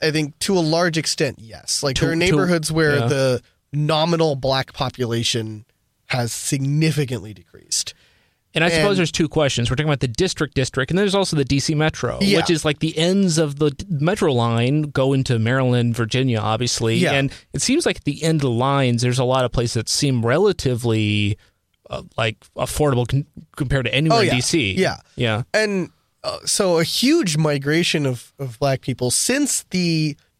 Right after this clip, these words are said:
Speaker 1: actually end of, end of segregation, uh, end of de jure segregation, but, but more so even recently, has been from D C into Prince George's County, Maryland, and now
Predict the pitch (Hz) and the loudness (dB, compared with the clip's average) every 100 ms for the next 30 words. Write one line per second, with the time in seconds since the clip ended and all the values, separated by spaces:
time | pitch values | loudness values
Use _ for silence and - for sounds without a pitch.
0 | _ 165 - 139 127 - 151 156 135 117 | _ -4 -2 -2 -4 -2 0 0 -2 -6
1 | - - _ _ 156 156 123 123 110 110 | -14 -20 _ _ -4 -2 0 -2 -4 -2
2 | 156 185 120 95 98 - _ _ _ 147 | 0 0 -2 -6 -10 -20 _ _ _ -4
3 | 131 104 - 156 127 139 147 143 - 131 | -2 -2 0 0 0 -2 0 0 0 -2
4 | 117 113 131 - 107 107 131 - 143 - | -4 -4 -2 -2 -4 -6 -8 -4 -4 -2
5 | 156 165 196 202 165 139 127 117 131 151 | 0 2 2 2 0 -2 -4 -4 -2 0
6 | - - 95 101 104 _ _ _ _ - | -2 -6 -14 -20 -20 _ _ _ _ -4
7 | 170 131 156 143 139 143 - - 147 127 | -2 0 0 2 0 -4 -6 -4 -2 -2
8 | 165 156 190 185 175 - 151 143 151 - | -2 0 0 0 0 -2 -2 -2 -4 -4
9 | 117 117 196 208 185 - 165 151 143 127 | -8 -2 -2 0 -2 0 0 0 -2 -4
10 | 139 135 127 123 120 120 - 123 175 196 | -2 0 0 0 -2 -6 -8 -2 2 2
11 | 185 165 | 2 0